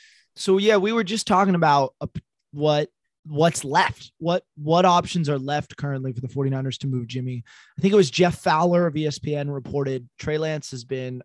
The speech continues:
assured, given the impression and assured that he will be the starter this season. I think that jibes with what you and I both think. We both expect Trey to start, which means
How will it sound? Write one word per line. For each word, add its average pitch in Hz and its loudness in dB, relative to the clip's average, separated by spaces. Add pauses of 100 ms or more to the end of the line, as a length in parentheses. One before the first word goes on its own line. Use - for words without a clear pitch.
assured, 165 0
given 170 0
the 175 2
impression 151 -2
and 139 -8
assured 147 0
that 127 -6
he 151 -6
will 147 4
be 180 2
the 180 0
starter 160 0
this 165 -6
season. 165 -4 (580)
I - -14
think 151 -4
that 175 2
jibes 147 -2
with 135 -4
what 131 -4
you 139 -4
and 135 -4
I 123 -4
both 127 -14
think. 165 -4
We 131 -10
both 143 -6
expect - -12
Trey 139 -6
to 123 -6
start, 127 -8
which 131 -12
means 127 -10